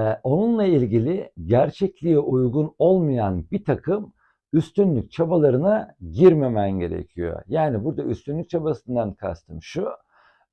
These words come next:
aldatma olduğundan dolayı hani karşı taraf küçültücü bir davranış yapıyor ya,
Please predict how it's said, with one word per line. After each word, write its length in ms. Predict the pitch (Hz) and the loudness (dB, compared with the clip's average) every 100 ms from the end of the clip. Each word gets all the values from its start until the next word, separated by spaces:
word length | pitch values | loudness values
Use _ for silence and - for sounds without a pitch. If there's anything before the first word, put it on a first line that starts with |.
| _ | _
aldatma 480 | 104 104 120 135 151 | 0 2 2 0 0
olduğundan 540 | 151 127 156 180 202 165 | 2 2 0 0 0 2
dolayı 240 | 143 101 | 2 2
hani 260 | 98 92 - | 0 -4 -2
karşı 300 | 101 101 - | -2 -2 0
taraf 280 | 127 123 | 0 -2
küçültücü 540 | - - 113 113 107 135 | -6 -8 -6 -4 -6 -4
bir 140 | 120 | -2
davranış 460 | 131 117 127 123 131 | 0 0 -4 -8 -10
yapıyor 260 | - - | -8 -4
ya, 280 | 190 120 82 | -4 -4 -8